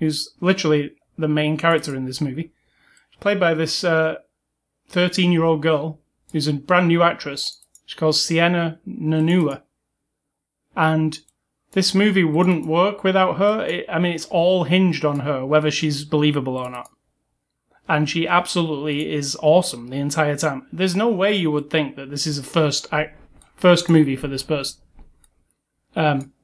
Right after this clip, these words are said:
she has to improvise at some points. She has to do a lot of physical stuff. She's gotta do some emotional parts too, like, with the, like, it's really complicated, her character, actually.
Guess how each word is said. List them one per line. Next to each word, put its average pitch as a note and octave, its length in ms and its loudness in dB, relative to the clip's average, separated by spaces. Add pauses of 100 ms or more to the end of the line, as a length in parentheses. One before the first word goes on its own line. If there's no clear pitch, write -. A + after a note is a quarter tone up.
(460)
she F3 460 -2 (440)
has D3+ 180 -2
to C#3+ 260 -2 (100)
improvise G3+ 560 2
at A3+ 100 -2
some G#3+ 220 4
points. - 600 0 (260)
She - 60 -16
has E3 100 -8
to F3+ 80 -2
do F#3 100 4
a F3 40 4
lot D#3 160 2
of - 60 -12
physical G3+ 500 -2
stuff. - 560 -2 (800)
She's F3 280 0
gotta F#3 180 4
do F3+ 100 2
some E3 180 2
emotional F3+ 580 2
parts G#3 460 0
too, G3+ 300 0
like, F3 240 -2
with D#3+ 160 -4
the, D3+ 280 -2 (300)
like, E3+ 100 -2
it's G3 220 -2
really C4 140 4
complicated, E3+ 580 0
her C3 60 -10
character, E3+ 440 0
actually. - 360 -14